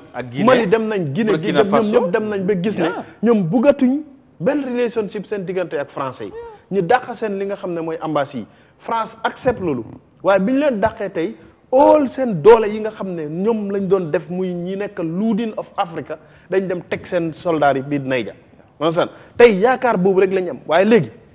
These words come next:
Speaker 2: fi nga xamee ne ecowas tey, bu fekkente ne ñoom ñu ne li leen tax a jóg mooy dooleel koom-koomu li nga xam ne mooy West Africa. France nekk seen gannaaw. Ñoom ñu ne nañ waxtaan ak li nga xam ne mooy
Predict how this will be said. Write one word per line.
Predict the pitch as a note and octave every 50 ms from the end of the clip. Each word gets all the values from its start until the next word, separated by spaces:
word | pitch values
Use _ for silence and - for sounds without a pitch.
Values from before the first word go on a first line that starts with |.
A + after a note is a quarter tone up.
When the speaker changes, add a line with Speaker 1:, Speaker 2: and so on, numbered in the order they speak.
| _ _ - -
Speaker 2:
fi | - A#3+
nga | B3 B3 B3
xamee | A#3+ - A#3 G#3+ G3 F3
ne | E3 E3 -
ecowas | G3 F#3 G3 F#3 E3+ D3 C3+ -
tey, | - D#3+ C3 G#2+ F2+ - - - _ - - - _ _ -
bu | D3+ F3
fekkente | E3 - - B3+ B3+ - B3+ A#3 G3+ F3 F#3+ F3+
ne | E3 D3
ñoom | D3+ E3+ E3+ D#3+
ñu | D#3 F3 F3+
ne | D3+ A2+ - - - - - - _ _ -
li | E3+ G#3 B3
leen | B3 B3 B3+ A3+ -
tax | A#3 A3 -
a | G3+
jóg | F3 F3+ F#3 E3
mooy | E3+ E3+ E3 E3 D#3 E3 F#3+ - - - - _ _ -
dooleel | C#3+ C3 B2 C3 G#3 A3+ A#3 A3+ G#3+ G#3 G3+ F#3+ F#3 F3+ - -
koom-koomu | - G#3 G3 F#3 F#3 - G3+ F#3 F3 E3+
li | F3 F#3
nga | F#3 F#3+
xam | F#3 - F#3+ F3
ne | E3+ D#3+
mooy | D#3+ E3 D#3+ D3+
West | D#3+ F#3+ F#3+ - -
Africa. | F3 - - C#3+ - - - - - _ - _ _ _ _ _ _ _ _ _ _ _ _ _ _ _ _ _ _ _ _ _ _
France | _ - - B3+ B3 A#3 G#3+ -
nekk | G#3 G#3+ G#3 G#3+ G3+
seen | - G#3+ F#3+ E3+
gannaaw. | D3+ E3 D3 C3 A2+ F#2 - - - - - - - - - -
Ñoom | D#3 F#3+ G#3+ G3+ F3 E3 F3+
ñu | A3+ A3+
ne | G#3 F#3+
nañ | G3 G3+ G3 F#3
waxtaan | G3 F#3+ - - - G#3+ G#3 - -
ak | F3+ - -
li | F3+ F3
nga | F3+ F3+
xam | E3+ - F3+ E3+
ne | D#3+ D#3+
mooy | D#3+ D#3+ D#3